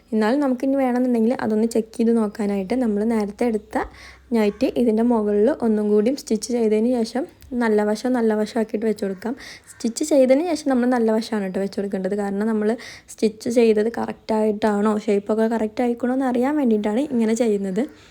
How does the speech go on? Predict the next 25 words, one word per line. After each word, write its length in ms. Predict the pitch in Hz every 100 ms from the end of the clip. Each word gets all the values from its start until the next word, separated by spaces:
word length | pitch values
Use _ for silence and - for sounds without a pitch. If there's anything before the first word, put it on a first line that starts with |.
| - - - - _ _ -
അപ്പോൾ 160 | 285
ഇത് 180 | - 302
ഏകദേശം 440 | 302 277 262 262 294
കറക്റ്റായിട്ട് 460 | 262 226 254 240
തന്നെ 160 | 247 247
വന്നിട്ടുള്ളത്. 640 | 247 214 208 226 202 185 285 - - - _ _ _ _
എനിക്ക് 340 | 233 220 220 330 -
ഞാനിപ്പോൾ 380 | 240 240 254 269
തയ്ച്ചുകൊണ്ടിരിക്കുന്ന 720 | 269 247 247 247 277 269 254
നൈറ്റി 240 | 277 240 254
കുറച്ചും 500 | 254 233 - - 254
കൂടി 300 | 262 277 311
ഒന്ന്, 280 | 330 294 320 -
ഏഹ്, 240 | 247 240
ടൈറ്റ് 320 | 233 233 226 247
വേണം 300 | 240 220 233
എന്നുള്ളതായതുകൊണ്ട് 800 | 254 240 226 233 220 208 208 285 - - _
ഞാൻ 160 | 226 247
അതിനനുസരിച്ചിട്ടാണ് 960 | 226 220 247 247 240 233 233 254 240 262
തയ്ച്ചിട്ടുള്ളത്. 680 | - 220 214 202 233 196 190 311 - _ _ _ _ _ _ - - - - _ _
ഇനി 160 | 247 285
നമുക്ക് 320 | 285 233 269
നൈറ്റിൻ്റെ 500 | 262 220 202 208 240
ഇറക്കം 360 | 226 208 - 254
നോക്കാം. 380 | 214 - 196